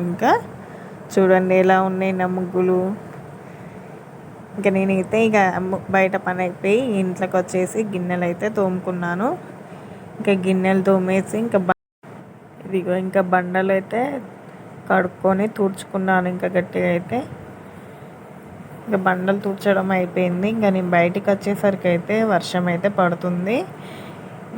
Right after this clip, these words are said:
వర్షం పడి ఇంకా నా ముగ్గులు అయితే ఇంకా ఎలా అయిపోయాయో చూడండి. ఇంకా ఒక ఇరవై నిమిషాలు అయితే పట్టింది అవన్నీ వేయడానికి. ఇంకా ఒక్క నిమిషంలో అది ఖతం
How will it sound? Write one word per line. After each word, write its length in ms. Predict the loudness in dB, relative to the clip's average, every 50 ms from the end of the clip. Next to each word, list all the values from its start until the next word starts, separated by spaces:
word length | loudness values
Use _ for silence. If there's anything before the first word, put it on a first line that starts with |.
| 0 4 4
వర్షం 320 | 4 2 2 0 0 2 4 6
పడి 220 | 4 4 4 2 0 0
ఇంకా 180 | 0 2 2 2 4 4
నా 40 | 2 2 2
ముగ్గులు 360 | 0 -2 -2 0 2 4 4 6
అయితే 300 | 4 2 0 0 0 2 2 2 2 2
ఇంకా 220 | 0 2 2 4 4 6 6 4
ఎలా 180 | 4 4 4 4 4 4
అయిపోయాయో 580 | 2 0 0 2 2 4 4 4 4 4 2 2 0
చూడండి. 380 | -2 -2 0 0 -2 -2 -2 -2 -2
ఇంకా 200 | -4 -2 -2 -2 -2 -2 -4 -8 -12 -14 -16 -16 -16 -16 -16 -16 -16 -18 -18 -18 -18 -18 -16 -16 -16 -16 -16 -16 -16 -16 -14 -8
ఒక 140 | 2 4 6 6 6
ఇరవై 200 | 6 6 6 6 6
నిమిషాలు 400 | 6 4 2 4 2 2 4 4
అయితే 180 | 2 2 2 0 2 2
పట్టింది 460 | 2 2 0 -2 -2 0 0 2 2 2
అవన్నీ 360 | 4 2 0 0 0 -2 -2 -2 -2
వేయడానికి. 680 | -2 0 0 0 0 0 -2 -2 -2 -4 -6 -6 -4 -2 -2
ఇంకా 240 | -2 -2 2 2 2 2 2 0 0 0
ఒక్క 260 | 0 0 0 0 0 2 2
నిమిషంలో 460 | -2 -4 -2 -2 -2 0 0 0 2 2
అది 120 | 2 2 2 2 0 -2 -4
ఖతం 320 | -4 -8 -6 -4 -4 -4